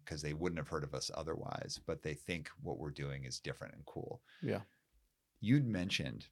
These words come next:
Speaker 1: playing, like, I kinda primarily play in a, in, in one space, but you also mentioned before the, or I guess maybe at the beginning of the interview, you're starting to do different kind of stuff, like indie stuff.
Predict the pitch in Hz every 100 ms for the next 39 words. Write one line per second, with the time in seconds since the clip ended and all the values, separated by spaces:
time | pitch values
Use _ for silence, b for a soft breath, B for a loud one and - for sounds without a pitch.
0 | - - 82 78 78 73 - _ _ 80
1 | 71 - 80 85 76 80 73 71 76 71
2 | - 76 73 65 64 - 82 78 - 82
3 | 76 73 65 - - 101 - - - -
4 | _ - 80 90 95 85 76 78 73 -
5 | 90 87 73 69 - 107 110 95 92 78
6 | 73 - 71 78 80 73 71 71 71 71
7 | - 87 76 69 65 - - 69 - -
8 | 64 62 - - - 78 - - - -
9 | -